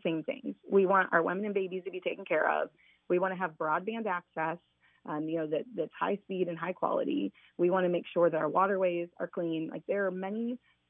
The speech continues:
things that we can agree on across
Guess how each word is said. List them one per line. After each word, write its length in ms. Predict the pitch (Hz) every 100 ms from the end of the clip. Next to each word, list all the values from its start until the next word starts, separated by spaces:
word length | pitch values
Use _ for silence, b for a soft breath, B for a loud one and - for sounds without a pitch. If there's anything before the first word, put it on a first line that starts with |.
| -
things 280 | 202 185 175
that 140 | 170 -
we 180 | 180 175
can 300 | 180 170 165 160
agree 420 | 160 165 175 196 -
on 340 | 240 277 302 - B
across 320 | 180 208 208